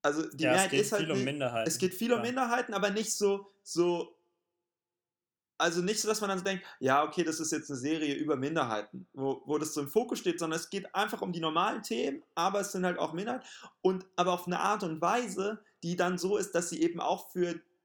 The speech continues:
Speaker 1: die Masse interessant ist. Also das ist total geil gemacht, finde ich, diese fünf Minuten. Das war meine Lieblings-fünf Minuten von der ganzen Staffel.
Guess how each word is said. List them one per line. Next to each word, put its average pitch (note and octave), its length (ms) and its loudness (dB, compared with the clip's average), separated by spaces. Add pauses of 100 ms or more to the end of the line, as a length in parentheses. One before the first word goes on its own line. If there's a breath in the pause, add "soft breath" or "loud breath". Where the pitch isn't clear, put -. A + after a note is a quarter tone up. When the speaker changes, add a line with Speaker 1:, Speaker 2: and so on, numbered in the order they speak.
(140)
Speaker 1:
die D#3 80 -4
Masse F3+ 400 0
interessant F3 520 -2
ist. - 360 -10
Also D3+ 160 -2
das F#3 180 -2
ist - 120 -6
total A3+ 420 2
geil G3+ 260 2
gemacht, F#3 380 -2
finde E3 180 2
ich, D#3+ 60 -10
diese D#3+ 180 -6
fünf G3+ 300 -4
Minuten. G3+ 200 -4
Das D#3+ 140 -8
war D#3 240 2
meine D#3 240 -4
Lieblings-fünf G#3+ 560 -6
Minuten G3 300 -4
von F3+ 100 -4
der E3 100 -4
ganzen F3+ 320 -4
Staffel. G3+ 480 -2